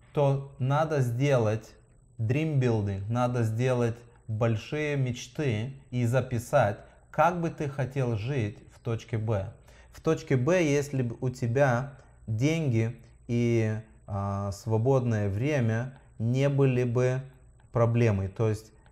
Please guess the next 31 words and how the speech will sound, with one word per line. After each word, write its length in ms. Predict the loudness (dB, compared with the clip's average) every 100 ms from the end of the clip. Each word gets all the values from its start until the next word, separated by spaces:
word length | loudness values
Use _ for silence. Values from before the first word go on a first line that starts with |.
| -10
надо 440 | -2 0 4 4 2
представить, 720 | -4 -12 -4 2 2 2 -4
что 220 | -8 -10
ты 160 | -4 -4
имеешь 360 | -2 -2 -4 -4
и 160 | -4
время, 460 | -2 -2 -2 -2 -4
и 120 | -6
своб-, 380 | -10 -8 -8 -8
и, 120 | -8 -10
и, 460 | -10 -10 -8 -4
и 20 |
деньги. 640 | -2 -2 0 0 -2 -4 -6 -16 -20 4
Как 260 | 6 6
бы 100 | 0
ты 160 | -2 -2
хотел 420 | -2 -2 0 2
жизнь? 420 | 2 0 0 -6 -14 -20 4
По 140 | 4
всем 420 | 4 0 0 0
тем 300 | 0 2 2
же 340 | 2 0 -2 -6
критериям, 640 | -6 -4 -2 0 0 -2 -4
что 220 | -6 -8
ты 160 | -6
делал 440 | -4 -2 -2 -4 -8 -18 -10
точке 420 | -8 -8 -10 -12 -4
А. 280 | -2 -2 -6 -18 -2
Это 240 | -2 0
просто 480 | -2 0 0 0 -2
логический, 1120 | -2 -2 -2 -4 -8 -8 -12 -10 -6 -6 -8